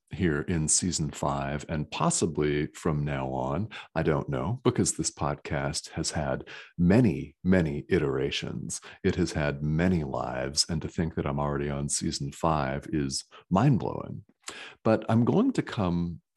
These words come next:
to you with a series of shorter solo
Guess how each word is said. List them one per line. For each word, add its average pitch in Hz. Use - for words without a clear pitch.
to 101
you 82
with 82
a 95
series 202
of -
shorter 92
solo 73